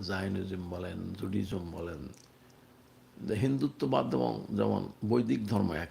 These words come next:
না। বৈদিক ধর্মে আছে এক ঈশ্বর, আর হিন্দুত্ববাদে আছে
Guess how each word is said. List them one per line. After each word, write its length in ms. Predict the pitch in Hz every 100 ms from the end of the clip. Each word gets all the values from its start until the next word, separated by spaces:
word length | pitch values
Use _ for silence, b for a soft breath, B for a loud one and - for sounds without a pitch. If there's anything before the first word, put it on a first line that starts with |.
| -
না। 100 | - - - - - - - - - B B B - 110
বৈদিক 400 | 120 120 123 104
ধর্মে 240 | 123 123
আছে 180 | 110 -
এক 100 | 107
ঈশ্বর, 360 | 107 - - - - - - - - - - - - B B B B 107
আর 100 | 98
হিন্দুত্ববাদে 760 | 123 135 135 - 131 123 120
আছে 440 | 113 110 101 104